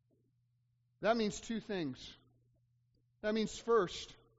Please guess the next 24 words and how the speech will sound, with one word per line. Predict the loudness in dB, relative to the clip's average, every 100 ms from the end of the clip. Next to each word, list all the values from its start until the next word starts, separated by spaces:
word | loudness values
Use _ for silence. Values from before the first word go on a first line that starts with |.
| _ _ _ _ _ _ _ -6
that | -4
you | 0
will | 2
not | 4 2 2
see | -4 -4
the | -2
death | 2 0 0
that's | -10 -12
described | -12 -14 -4 0 0 -2
in | -4
this | -6 -6
passage. | -6 -6 -8 -12 -14 -20 _ _ _ _ _ _ _ _ _ _ _ _ -6
That | -4 -2
dreadful | 4 4 4 2 2 0
eternal | -4 -4 -2 0 0 0
death, | 2 2 0 -8 -20 _ _ _ _ _ _ _ -4
that | -4 2
dreadful | 6 6 4 -2
eternal | -2 -2 -2 0 2
death | 4 2 0
accompanied | -8 -2 -2 -2 -2 0
by | 2
your | 2 0
sin, | -4 -4 -2 -2 -4